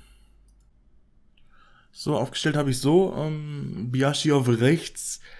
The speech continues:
war ja zuletzt in der Mitte dann doch nicht mehr so gut. Petrucci ist jetzt in der Mitte, Pescitella rückt auf links, dann hatte ich erst überlegt, Boninho reinzupacken, aber, hm, nee, mm, mm. Bro und Mancini auf der Doppelsechs, weil Ranocchia nur dreißig Minuten kann und, komm,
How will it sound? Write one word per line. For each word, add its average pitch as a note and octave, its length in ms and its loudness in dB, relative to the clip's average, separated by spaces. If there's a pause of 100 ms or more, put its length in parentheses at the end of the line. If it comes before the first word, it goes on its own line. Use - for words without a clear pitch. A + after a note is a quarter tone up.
(400)
war A#2 160 4
ja B2 80 4
zuletzt B2+ 280 0
in B2 60 2
der B2 60 6
Mitte B2 180 4
dann A2+ 160 6
doch B2+ 140 4
nicht B2 160 0
mehr A2 120 2
so G2+ 120 -4
gut. A#2+ 160 0
Petrucci C#3+ 400 -2
ist D#3+ 100 0
jetzt D#3+ 140 -4
in D3+ 60 -4
der D3+ 80 -2
Mitte, D#3+ 260 -4 (440)
Pescitella C#3+ 480 2
rückt C#3+ 220 -2
auf A2+ 200 2
links, C3+ 200 2
dann C3+ 160 -4
hatte C3 160 -2
ich - 60 -8
erst A#2+ 200 -4
überlegt, B2 260 2
Boninho A#2 520 6
reinzupacken, G#2+ 600 -2
aber, G#2+ 260 0
hm, G#2+ 440 0 (1000)
nee, G2+ 400 -2 (160)
mm, F#2+ 80 -4
mm. F#2 260 -4 (580)
Bro B2+ 180 6
und D3+ 80 4
Mancini D#3 460 2
auf D#3 100 0
der C#3 100 4
Doppelsechs, C#3+ 500 0
weil C3 120 4
Ranocchia B2 380 4
nur A#2+ 100 2
dreißig A2+ 320 -2
Minuten A2+ 300 0
kann A#2+ 300 0
und, G#2 600 -8
komm, G2+ 240 -6